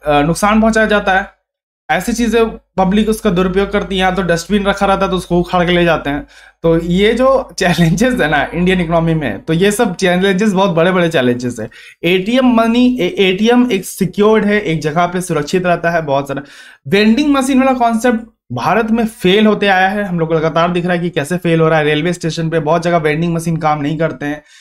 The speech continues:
प्रॉपर तरीके से अपडेट नहीं होता, कभी-कभी लोगों का पैसा फंस जाता है उसमें। अब क्यूआर स्कैन किया, पैसा डाल दिया, अब सामान ही नहीं निकल रहा है। तो ये सब चीजें हम लोग को चैलेंजेस यहाँ देखने को मिलती है, तो आप ये सब चीजें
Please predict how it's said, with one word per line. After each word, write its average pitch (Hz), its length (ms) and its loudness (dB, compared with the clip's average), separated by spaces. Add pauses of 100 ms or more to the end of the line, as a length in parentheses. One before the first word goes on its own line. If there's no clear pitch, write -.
(220)
प्रॉपर 185 280 0
तरीके 170 280 -2
से 185 100 -4
अपडेट 165 440 0
नहीं 175 140 0
होता, 156 480 0 (320)
कभी-कभी 180 300 2
लोगों 175 220 2
का 185 80 0
पैसा 165 320 -2
फंस 175 200 0
जाता 160 280 0
है 156 60 0
उसमें। 160 360 -2 (400)
अब 151 120 -2
क्यूआर 190 360 2
स्कैन 190 320 -2
किया, 185 160 0
पैसा 170 360 0
डाल 185 240 2
दिया, 190 200 2
अब 131 160 2
सामान 151 320 0
ही 180 80 2
नहीं 185 140 2
निकल 175 240 2
रहा 160 180 2
है। 165 140 -4 (340)
तो 180 60 0
ये 233 240 2
सब 254 100 0
चीजें 240 220 2
हम 226 100 4
लोग 226 100 0
को 262 80 -2
चैलेंजेस 180 480 0
यहाँ 185 280 4
देखने 160 220 0
को 220 140 -2
मिलती 127 360 -2
है, 113 100 -4
तो 135 80 -6
आप 151 180 -2
ये 202 140 2
सब 220 140 -2
चीजें 220 300 -6